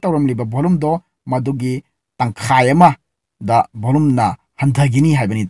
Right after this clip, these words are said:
ꯇꯪꯈꯥꯏ ꯑꯃꯈꯛ ꯑꯣꯀꯨꯄꯥꯏ ꯇꯧꯔ ꯂꯩꯒꯅꯤ ꯍꯥꯏꯕꯅꯤ꯫ ꯒ꯭ꯌꯥꯟ ꯇꯥꯔꯦꯀꯣ? Next is Charles law. Charles law states the volume of a given mass of gas is directly proportional to the absolute temperature, that is Kelvin temperature,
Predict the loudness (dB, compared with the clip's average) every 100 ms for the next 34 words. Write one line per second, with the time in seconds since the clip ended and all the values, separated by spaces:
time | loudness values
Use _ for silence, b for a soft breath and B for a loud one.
0 | -8 -10 -4 -2 -2 -4 -10 -10 -4 -4
1 | -2 -4 -2 -4 -4 -6 -6 -10 -12 -18
2 | _ _ _ _ -4 -2 0 0 6 6
3 | 4 _ _ _ _ _ _ _ _ _
4 | _ _ _ _ _ _ _ _ _ 2
5 | 6 8 6 2 2 2 0 6 8 8
6 | 4 -2 -2 _ _ _ _ _ _ _
7 | _ -4 6 8 8 6 6 6 4 2
8 | 2 2 -6 -6 -6 -4 2 4 6 4
9 | 4 2 4 4 4 2 4 4 6 4
10 | 2 -4 -6 -2 2 2 0 -4 -4 -2
11 | -2 -2 -2 0 2 0 0 0 0 0
12 | 0 -4 -2 -4 -4 0 0 0 -2 -4
13 | -4 -6 -6 -10 _ -6 -6 -4 -10 -4
14 | -4 0 0 0 -2 -6 -6 -6